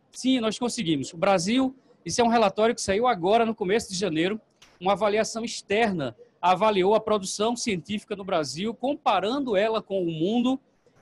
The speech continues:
é, e foi publicada agora no começo de janeiro. É, o título é aquele ali, Clarivate Analysis, é a consultoria que fez essa avaliação,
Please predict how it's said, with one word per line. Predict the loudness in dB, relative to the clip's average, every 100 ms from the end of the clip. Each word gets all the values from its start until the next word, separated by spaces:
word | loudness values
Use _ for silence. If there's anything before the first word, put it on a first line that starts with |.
| _ -6
é, | -2 0 -2 -4
e |
foi | -2 -2
publicada | -2 -2 0 2
agora | 4 2
no | 0
começo | 0 0 -2
de | -2
janeiro. | 0 2 2 0 -6 _
É, | 0 2
o | 0 -2
título | 0 0 4
é | 4
aquele | 4 4
ali, | 4 2 0 -4 _ _ _ _ _ -14
Clarivate | 2 6 6 6 4 0 0 2 4 2 0 0
Analysis, | 2 2 0 -2 -4 0
é | 2
a | 2
consultoria | 0 -4 -2 0 2 0
que | -4
fez | -4 -2 -2
essa | -2 0
avaliação, | 0 0 0 0 -2